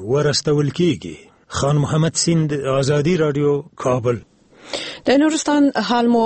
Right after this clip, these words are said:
Speaker 2: واورید. په هلمند کې هم تقریبا ورته کیسه روانه ده. د هلمند والي وایي چې په سنګین ولسوالۍ کې ډله ییز، ډله ییزې حملې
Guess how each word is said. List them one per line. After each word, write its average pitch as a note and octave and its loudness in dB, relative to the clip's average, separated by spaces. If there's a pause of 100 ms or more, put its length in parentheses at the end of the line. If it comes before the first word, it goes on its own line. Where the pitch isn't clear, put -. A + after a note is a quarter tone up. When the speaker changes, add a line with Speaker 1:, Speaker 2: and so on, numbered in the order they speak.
Speaker 2:
واورید. G3 2
په G#3+ 0 (100)
هلمند A#3+ 2
کې - -4
هم G#3 0
تقریبا G3+ -2
ورته G#3 -2
کیسه - -6
روانه E3 0
ده. A#3 2
د A#3 0
هلمند F3 2 (180)
والي E3 2
وایي E3+ 0
چې - -4
په F#3 0 (100)
سنګین F3 0
ولسوالۍ E3+ 0
کې F#3+ 0 (520)
ډله F#3+ 2
ییز، G#3 -2
ډله - -2
ییزې F3 0
حملې F#3 2